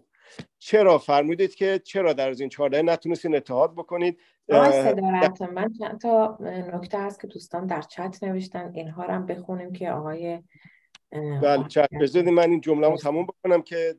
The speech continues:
Speaker 1: اه، اه، جفا نشه به سوال خوب آقای شایگان. اتحاد نمیشه سر هر،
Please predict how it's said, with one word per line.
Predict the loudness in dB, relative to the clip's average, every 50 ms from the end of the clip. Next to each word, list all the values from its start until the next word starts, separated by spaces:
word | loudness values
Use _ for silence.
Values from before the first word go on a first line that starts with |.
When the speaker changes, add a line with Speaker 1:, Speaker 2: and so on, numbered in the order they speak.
| -8
Speaker 1:
اه، | -8 -8 -6 -6 -6 -8 -8 -8 -10 -12 -8 -2 0
اه، | 0 0 2
جفا | 4 4 4 6 8 8 8
نشه | 8 8 6 4 2 -2
به | -2 -2
سوال | 0 2 4 4 4 4 2
خوب | -2 -4 -2 2
آقای | 4 4 4 4 2 0 -2 -2
شایگان. | -2 0 0 0 0 0 0 2 2 2 2 0 _ _ _ _ _ _ _ _ _ 0
اتحاد | 2 2 2 2 0 0 2 6 6 8 6 6 4 0 -4
نمیشه | -2 0 2 4 2 2 2 0 -2 -2 -4
سر | -4 -2 -2 -2 0 0
هر، | -2 -4 -4 -4 -4 -4